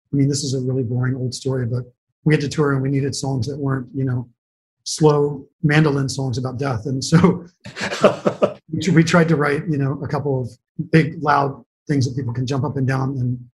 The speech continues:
and go like that and, and, and feel like they're participating rather than just crying for two hours during a live concert.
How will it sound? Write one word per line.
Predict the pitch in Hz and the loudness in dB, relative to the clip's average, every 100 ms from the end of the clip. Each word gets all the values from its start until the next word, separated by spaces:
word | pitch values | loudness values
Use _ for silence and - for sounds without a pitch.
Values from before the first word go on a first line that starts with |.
| _ _ | _ _
and | 135 131 151 | -2 -2 -2
go | 147 | -2
like | 135 127 | 0 2
that | 160 151 | 2 4
and, | 147 156 160 | 0 -2 -4
and, | 139 139 - | -6 -6 -6
and | 135 | -4
feel | - | -2
like | 135 131 | -2 -2
they're | 123 | -6
participating | 120 - - 127 127 117 117 _ _ _ _ | -8 -8 -8 -8 -4 -4 -4 _ _ _ _
rather | 143 135 135 | 0 0 0
than | 127 | -2
just | 117 - | -2 -4
crying | - 139 131 123 | -4 -2 0 -2
for | 127 | -4
two | - 127 | -6 -4
hours | 120 120 113 | -2 -2 -4
during | - 123 120 | -4 -2 -2
a | 120 - 123 | -4 -6 -4
live | 120 113 | -2 -2
concert. | 117 110 117 | -4 -4 -6